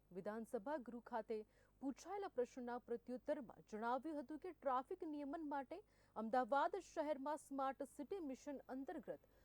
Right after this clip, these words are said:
વન સેવન ઝીરો ફાઈવ કેમેરા ઉપરાંત ગૃહ વિભાગ દ્વારા પણ અનેક કેમેરાઓ બાજ નજર રાખી રહ્યા છે, જેના પરિણામે રાજ્યમાં અનેક ગુનાના ડિટેક્શન અને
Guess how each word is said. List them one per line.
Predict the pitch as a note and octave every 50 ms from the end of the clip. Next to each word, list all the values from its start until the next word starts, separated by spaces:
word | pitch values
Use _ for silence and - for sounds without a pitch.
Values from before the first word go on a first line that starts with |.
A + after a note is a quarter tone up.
| - - - -
વન | F#3+ A#3+ D4+ F#4 G#4
સેવન | - - F4 D#4+ D4+ F#4+ A4+ A#4 - - -
ઝીરો | G3 A#3+ B3+ C4 C#4 B3 -
ફાઈવ | - C4+ C#4 D4+ - D4+
કેમેરા | C4+ B3 B3 C4 C4 C4 -
ઉપરાંત | A#3 - - D4 D4 G#3 D#3+ D#3+ - D#3+ E3
ગૃહ | F3+ G#3 A3+ C4 A#3 - - G3
વિભાગ | A3 F3+ G#3 A#3+ A#3 C#4 F4 D#4+ F#4 C4+
દ્વારા | A#3+ C#4 C4 B3+ C4 B3+ - -
પણ | C4 C4 - - A#3+
અનેક | A#3+ B3 - - A3+ - -
કેમેરાઓ | B3 A#3+ B3 B3 B3 E4+ E4 C4 B3+ B3 G3+ F#3+
બાજ | A#3 A3+ A#3+ A#3+ - A#3
નજર | G#3 G#3 A3+ A#3 G3+ E4 D#4 A3+
રાખી | F#3+ F3+ D#3 - - F#3 D#3+ D#3+
રહ્યા | - - - - -
છે, | - - - _ _ - - _ - - - - - - -
જેના | A#3+ A#3+ B3 C4 - C4
પરિણામે | C4 D4 C4+ C#4+ D4 D#4+ F4 G#4 F#4
રાજ્યમાં | E4 D#4 D4 D4 - - D4+ C#4+ D#4+ D#4 - - C4+
અનેક | C4+ C#4+ - D4+ A#3+ G3+ -
ગુનાના | C4 C4 C#4+ C#4 C#4+ C4 C4 C4 D4 D4+ A#3
ડિટેક્શન | G3 G3 B3+ B3 D#4 F4+ F4 - - - D4 C#4 C4 - A#3+
અને | A#3 A#3 A#3+